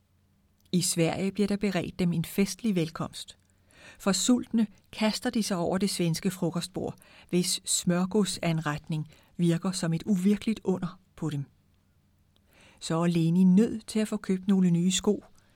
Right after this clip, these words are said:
i stedet for sine klodsede bjergstøvler og nogle klæder. Endelig når de til den russiske grænse.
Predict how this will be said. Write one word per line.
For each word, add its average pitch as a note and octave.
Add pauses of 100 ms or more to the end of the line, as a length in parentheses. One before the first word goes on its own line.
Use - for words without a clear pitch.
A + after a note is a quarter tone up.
(120)
i F#3
stedet -
for F3+
sine E3
klodsede D#3+
bjergstøvler D#3+ (440)
og F3
nogle F3+
klæder. D#3+ (1120)
Endelig G3+ (380)
når E3
de F3+
til F#3+
den F#3+
russiske F3
grænse. C#3